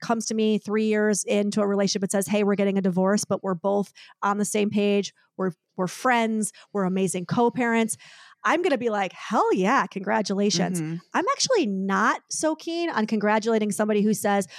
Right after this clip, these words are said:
Speaker 1: "My God, my grandparents have been married for fifty years," when I find out that they hate each other and they've barely spoken for the last twenty years. I'm
Speaker 2: Mm-hmm.
Speaker 1: sorry, I'm not congratulating that. That's bullshit.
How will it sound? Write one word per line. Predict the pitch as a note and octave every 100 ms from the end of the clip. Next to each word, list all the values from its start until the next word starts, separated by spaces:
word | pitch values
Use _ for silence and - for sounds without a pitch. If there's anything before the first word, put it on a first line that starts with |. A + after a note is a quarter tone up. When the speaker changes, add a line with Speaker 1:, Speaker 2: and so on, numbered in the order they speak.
| - _ E4
Speaker 1:
"My |
God, | F4 G#4 G#4
my | G4+
grandparents | E4 G4 A4 G4
have | F#4+
been | F4
married | F4+ F#4
for | E4
fifty | - F4+ D4+ D#4+
years," | D4+ G4 D#4 A3+ G#3+ - _ _
when | B3 C4+
I | C4+
find | C4+ C4 B3
out | A#3+ A#3+
that | G#3+
they | A3+ -
hate | - D#4 F4+
each | E4 A#3+
other | F#3 G3 G3+ G#3+ _ _ _ _ _ _ _ _ _
and | C4 B3+
they've | A#3 E3+
barely | A#3 B3 A#3
spoken | - - G#3+ G#3 G3
for | G3+
the |
last | F#3 F3+ E3+
twenty | - F3 E3
years. | - - - - _ _ _ _ _
I'm | F3 E4
Speaker 2:
Mm-hmm. | D4
Speaker 1:
sorry, | D4 B3+ -
I'm | B3
not | E4 F4
congratulating | F4+ B3 A#3+ D4 B3+ E3+
that. | D#3+ D#3 -
That's | -
bullshit. | - B3+ - F2+